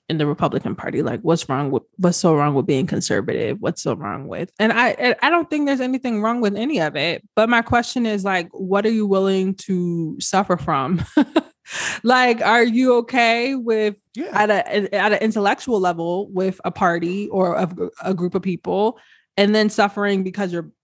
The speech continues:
Speaker 1: you're Black? <laughs> Or would you rather be <laughs> in a group? Like, it just, I mean, we just don't have a place sometimes. It's sadly, but yeah.
Speaker 2: I agree with that. Um, I, I agree.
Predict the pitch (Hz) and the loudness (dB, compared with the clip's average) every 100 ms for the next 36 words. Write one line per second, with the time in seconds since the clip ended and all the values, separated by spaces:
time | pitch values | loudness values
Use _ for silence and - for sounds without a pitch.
0 | _ 175 170 175 190 175 208 - - - | _ -6 -2 2 4 4 0 -4 -14 -10
1 | - - 269 294 233 220 - 262 269 _ | -4 2 2 2 2 0 0 -2 -4 _
2 | - 427 302 220 247 262 247 247 269 240 | -18 -18 -6 -2 0 0 2 2 2 2
3 | 277 311 254 330 262 233 - 285 - - | 2 4 2 2 0 0 0 0 -2 -20
4 | - - - - 254 240 277 320 285 240 | -16 -12 -8 0 2 2 2 2 0 0
5 | 285 294 269 240 - 208 269 320 247 269 | 0 2 -2 -4 -6 0 2 2 2 4
6 | 269 240 226 233 202 160 185 - _ - | 4 2 2 2 2 -2 -6 -10 _ -8
7 | - 190 180 165 156 165 190 - 190 - | -2 0 0 0 -2 -8 -10 -14 -16 -14
8 | - - - 180 - - 190 - 226 202 | -14 -14 -10 -10 -8 -6 -4 0 2 2
9 | 185 170 180 190 - 190 156 - _ - | 0 -4 -4 -8 -4 -2 -2 -4 _ -12
10 | 233 180 170 269 311 190 247 208 156 127 | -8 -2 0 2 2 2 2 2 2 2
11 | 117 - 135 135 135 127 123 120 120 127 | 2 0 -4 0 0 0 -4 -8 -14 -14
12 | - 147 - 139 151 151 131 127 107 110 | -4 -2 -2 -2 -2 -4 -6 -6 -6 -10